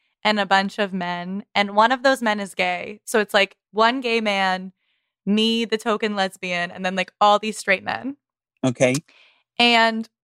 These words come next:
Speaker 1: one, the gay, the gay man, Tyler,
Speaker 2: Uh-huh.
Speaker 1: starts making jokes about the subs, like, subwoofer
Speaker 2: Uh-huh.
Speaker 1: Like, but he's like, "Oh, yeah,
Speaker 2: <laughs>
Speaker 1: like, subs." And one of the guys there,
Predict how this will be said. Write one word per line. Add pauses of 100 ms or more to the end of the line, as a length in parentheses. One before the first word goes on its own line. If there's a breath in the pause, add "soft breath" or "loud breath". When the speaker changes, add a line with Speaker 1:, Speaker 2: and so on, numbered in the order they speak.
(160)
Speaker 1:
one, (140)
the
gay, (120)
the
gay
man, (120)
Tyler, (420)
Speaker 2:
Uh-huh.
Speaker 1:
starts
making
jokes
about
the
subs,
like,
subwoofer (420)
Speaker 2:
Uh-huh. (100)
Speaker 1:
Like, (100)
but
he's
like,
"Oh,
yeah,
Speaker 2:
<laughs>
Speaker 1:
like,
subs." (400 soft breath)
And
one
of
the
guys
there,